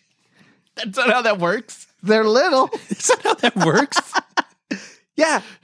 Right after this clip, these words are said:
Speaker 2: If it, if the thing is that small, then it's gonna be a small leg versus a big leg.
Speaker 1: Right. So, like, f-, flightless birds.
Speaker 2: Like, okay, compare the, uh, uh, uh, uh,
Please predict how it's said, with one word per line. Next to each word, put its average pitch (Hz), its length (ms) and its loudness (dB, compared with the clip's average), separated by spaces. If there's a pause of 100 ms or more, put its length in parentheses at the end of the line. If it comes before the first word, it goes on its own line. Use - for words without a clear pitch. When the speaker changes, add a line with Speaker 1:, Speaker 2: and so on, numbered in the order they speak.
(120)
Speaker 2:
If 277 320 -2
it, 311 260 -2
if 285 220 -2
the 294 140 0
thing 302 280 -2
is 285 140 -2
that 285 180 0
small, 302 320 0
then 277 160 0
it's 269 140 -4
gonna 285 180 0
be 330 140 0
a 320 40 -2
small 262 360 0
leg 302 480 -2 (520)
versus 277 360 2
a 349 40 4
big 381 300 0
leg. 214 400 0
Speaker 1:
Right. 117 320 -4 (100)
So, 135 380 0 (340)
like, 123 220 -2 (420)
f-, - 120 -14 (260)
flightless 147 580 -4
birds. 120 480 -2
Speaker 2:
Like, 330 320 -2 (240)
okay, 269 440 0
compare 320 400 0 (200)
the, 208 400 -2 (220)
uh, 208 260 -2
uh, 175 280 2 (100)
uh, 165 260 0 (240)
uh, 156 240 0